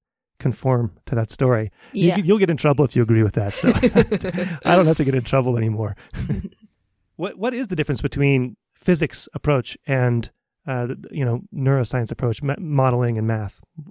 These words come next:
Speaker 1: wise?
Speaker 2: Yeah, I, I feel like to some extent it's,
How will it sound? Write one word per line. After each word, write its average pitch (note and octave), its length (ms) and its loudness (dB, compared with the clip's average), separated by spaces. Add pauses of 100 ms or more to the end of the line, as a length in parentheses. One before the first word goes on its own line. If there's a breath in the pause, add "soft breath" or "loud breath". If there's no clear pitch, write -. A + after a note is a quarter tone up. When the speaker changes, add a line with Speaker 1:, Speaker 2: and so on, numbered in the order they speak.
(120)
Speaker 1:
wise? A#2+ 420 -12 (460)
Speaker 2:
Yeah, C4+ 180 0
I, B3+ 160 2 (240)
I B3+ 140 0
feel F4 380 -4
like G3+ 340 -2 (200)
to G3 120 -4
some C#4+ 320 -4
extent - 640 -6 (100)
it's, - 540 -10